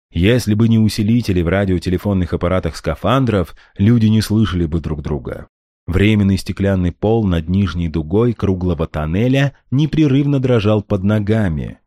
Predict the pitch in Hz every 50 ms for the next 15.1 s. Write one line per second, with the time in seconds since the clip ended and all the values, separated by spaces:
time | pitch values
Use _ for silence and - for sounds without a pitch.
0 | _ _ _ - 95 98 92 87 82 95 95 85 - 90 85 80 76 78 78 90
1 | 85 - - 80 80 78 76 - - 90 104 101 - 92 85 - _ - 98 92
2 | - - 92 95 85 - 90 92 87 82 92 92 82 82 - 82 80 73 82 107
3 | 131 135 - _ _ _ _ _ _ _ - - 117 117 120 127 131 123 104 90
4 | 95 92 90 - - 90 - - _ - 113 131 143 156 156 160 147 - _ _
5 | _ _ _ _ - 113 120 143 151 135 139 143 127 113 117 123 127 123 123 117
6 | - - 120 113 104 104 101 82 85 82 85 90 87 - - - - - - 87
7 | 82 80 - - - 90 - - 80 71 - 82 78 85 76 62 58 - - _
8 | _ _ _ _ _ _ _ _ _ _ _ - 82 78 82 98 101 110 107 101
9 | - - 104 98 98 85 85 104 95 - 98 104 95 - - 92 98 98 - 90
10 | 90 85 92 87 90 85 82 90 101 101 92 85 90 87 - 87 85 82 - -
11 | 85 73 78 87 107 117 - - 120 120 117 107 - - - - 110 107 104 95
12 | 104 110 101 - - 98 92 95 92 - - - 90 92 95 107 113 120 123 123
13 | 117 - 101 101 117 131 123 - - - - 113 113 107 110 107 107 101 95 95
14 | 90 101 104 113 117 107 - - - 113 107 - 110 101 92 87 87 87 - 92
15 | 92 90